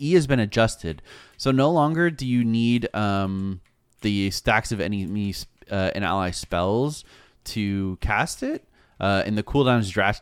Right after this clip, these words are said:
drastically increased. Um, but now its cooldown will be reduced by one second for every ally or enemy spell cast that happens near him. So a little bit more reliable, but probably,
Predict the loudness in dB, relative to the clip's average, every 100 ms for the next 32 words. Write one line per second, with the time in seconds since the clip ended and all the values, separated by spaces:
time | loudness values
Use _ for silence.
0 | -12 -4 0 0 -2 -6 -6 -4 -4 -4
1 | -8 -10 -12 -14 -20 -20 _ -4 0 2
2 | 0 -2 -4 -6 -10 _ -2 0 2 2
3 | 4 4 2 -6 -16 -6 -6 -6 -2 2
4 | 2 2 2 -2 -2 -2 -4 0 0 2
5 | -2 -2 -4 -4 -4 -2 -2 -2 -4 -6
6 | -4 -4 -4 -2 -2 0 0 0 -2 -6
7 | -6 -6 -8 -8 -6 -6 -6 -4 -4 -6
8 | -14 -12 -6 -6 -6 -6 -6 -8 -12 -10
9 | -10 -10 -12 -14 -18 -20 -20 _ -2 4
10 | 4 4 2 0 2 0 -2 2 2 2
11 | 2 2 2 2 2 2 2 0 0 -2
12 | -2 0 0 0 0 0 0 -4 0 0
13 | 0 -4